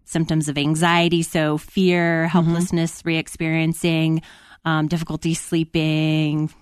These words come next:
Speaker 1: uh, easily triggered by loud noises or other triggers that might remind you of a particular event. So it's a constellation of a,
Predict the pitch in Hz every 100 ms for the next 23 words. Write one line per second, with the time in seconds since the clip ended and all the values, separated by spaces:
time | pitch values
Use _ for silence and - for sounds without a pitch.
0 | - 156 147 139 135 156 180 156 160 -
1 | 156 156 147 156 151 151 151 _ _ -
2 | 151 147 151 156 160 151 156 151 156 151
3 | 147 143 143 143 - - _ _ 156 156
4 | 151 147 139 135 - - 156 147 151 156
5 | - 160 151 143 147 147 143 147 - 143
6 | 139 135 139 - - - 165 156 147 170
7 | - - 180 170 - 160 151 165 143 143